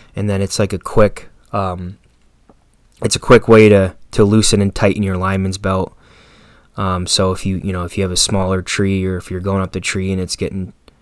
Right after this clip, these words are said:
smaller in diameter, you can just tighten it or loosen it easily. And, uh, you know, that's something I wanna talk about is,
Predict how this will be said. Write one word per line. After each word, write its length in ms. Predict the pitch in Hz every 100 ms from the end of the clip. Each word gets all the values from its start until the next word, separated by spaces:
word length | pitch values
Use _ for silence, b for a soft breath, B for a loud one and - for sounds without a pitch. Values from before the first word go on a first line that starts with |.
| b b b b
smaller 460 | - - 107 104 98
in 100 | 98
diameter, 480 | 95 95 98 95 92
you 160 | 92
can 140 | 90 92
just 220 | 90 -
tighten 260 | 101 87
it 140 | 101 95
or 100 | 87
loosen 360 | 98 98 -
it 180 | 95 - _ -
easily. 520 | 98 95 95 92 92 _ _ _ _ _ _ _ _
And, 260 | 98 95 95
uh, 220 | 92 92 - b b b -
you 80 | 117
know, 60 |
that's 160 | 117 -
something 220 | 123 113
I 60 | 107
wanna 200 | 107 98
talk 300 | 101 107 104
about 280 | 98 98
is, 240 | 95 92